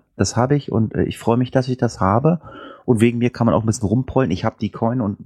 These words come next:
die haben nicht viele. Aber das ist ja jetzt eine Coin, wo man weiß, na ja, ich weiß nicht, wie viel es von diesen U-V-Coins gibt,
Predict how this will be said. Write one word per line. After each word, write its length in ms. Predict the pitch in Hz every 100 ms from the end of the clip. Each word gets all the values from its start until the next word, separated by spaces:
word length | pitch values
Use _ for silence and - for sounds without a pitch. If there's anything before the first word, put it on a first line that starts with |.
| -
die 420 | 170 120 117 104
haben 140 | 95 101
nicht 160 | 98
viele. 340 | - 139 175 220 - - - - - - -
Aber 220 | 120 110
das 160 | 131 156
ist 120 | -
ja 80 | 170
jetzt 200 | 160 165
eine 80 |
Coin, 320 | - 143 147 135
wo 40 |
man 200 | 135 123
weiß, 400 | 123 127 - - _ _
na 220 | 82 78 85
ja, 640 | 90 117 98 82 71 - _ _ _ _ _ _ _ _ _ _ _ _
ich 140 | 95 120
weiß 220 | 131 127
nicht, 100 | 104
wie 120 | 117
viel 100 | 117
es 100 | -
von 100 | 117
diesen 220 | 98 104
U-V-Coins 540 | 101 101 98 98 92 -
gibt, 260 | - -